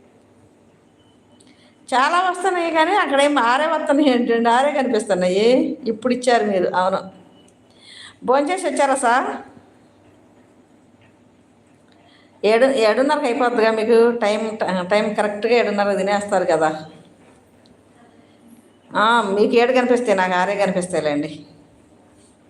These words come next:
ఉమ్, నేను తిన్నా, మీరు తిన్నారు, నేను తినలేదు. నేను అయిన తర్వాత పదింటికి తిందామని ఈరోజు తినలా,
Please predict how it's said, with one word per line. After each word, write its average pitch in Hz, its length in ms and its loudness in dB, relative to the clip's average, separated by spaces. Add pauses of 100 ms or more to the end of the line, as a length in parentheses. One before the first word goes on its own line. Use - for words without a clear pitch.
(1500)
ఉమ్, 202 220 -4
నేను 202 200 0
తిన్నా, 196 420 0
మీరు 208 240 -2
తిన్నారు, 196 340 0
నేను 190 260 0
తినలేదు. 196 420 2
నేను 175 260 0 (1600)
అయిన 226 200 -2
తర్వాత 233 280 -6
పదింటికి 262 360 -2
తిందామని 214 460 0
ఈరోజు 202 300 -2
తినలా, 208 400 0